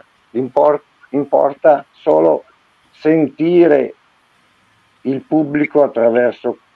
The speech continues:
quello che ho detto prima. Se uno ti sta ad ascoltare, prima o poi lo vedi e lo senti e lo capti e lo catturi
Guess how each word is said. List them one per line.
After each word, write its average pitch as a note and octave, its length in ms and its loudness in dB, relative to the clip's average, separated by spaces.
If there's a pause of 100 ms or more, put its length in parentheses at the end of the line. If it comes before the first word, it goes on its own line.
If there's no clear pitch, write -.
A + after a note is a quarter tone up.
(300)
quello A#2+ 600 0 (760)
che B2 500 0
ho G#2+ 160 -4
detto A#2+ 480 -4
prima. - 540 -14 (1120)
Se - 220 -4
uno D#3+ 340 2
ti C3 140 -6
sta C3 300 -2
ad A2+ 140 -4
ascoltare, G2 920 0 (1300)
prima B2 240 -2
o A2 80 0
poi G#2+ 540 0 (460)
lo A2 220 -2
vedi D2+ 440 -6 (420)
e G2+ 100 -8
lo G#2+ 120 -4
senti - 720 -10
e - 100 -12
lo A2 200 -4
capti - 680 -6 (240)
e E2 100 -8
lo G#2 140 -2
catturi - 600 -8